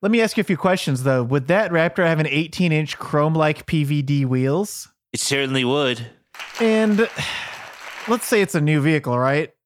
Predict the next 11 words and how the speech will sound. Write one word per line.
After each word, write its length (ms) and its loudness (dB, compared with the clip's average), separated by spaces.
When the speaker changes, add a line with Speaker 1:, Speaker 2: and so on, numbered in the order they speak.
Speaker 1:
Is 160 4
there 180 4
a 60 0
Ford 420 0
Blue 240 4
Cruise 400 0
equipped 460 -2
ninety-day 540 0
free 260 -2
trial? 580 -4
Speaker 2:
Absolutely. 800 0